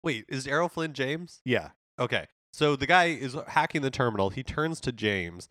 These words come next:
Speaker 1: and he's like, "Oh, I don't know if I can, like, this looks really tough. Like,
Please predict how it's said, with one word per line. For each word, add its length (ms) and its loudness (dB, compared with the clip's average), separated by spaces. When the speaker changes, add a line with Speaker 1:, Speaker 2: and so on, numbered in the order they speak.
Speaker 1:
and 100 -2
he's 140 -2
like, 360 0
"Oh, 160 2
I 120 6
don't 100 2
know 80 0
if 80 -4
I 80 -2
can, 200 -8
like, 180 -8
this 160 -6
looks 160 -6
really 180 -2
tough. 320 0
Like, 140 -8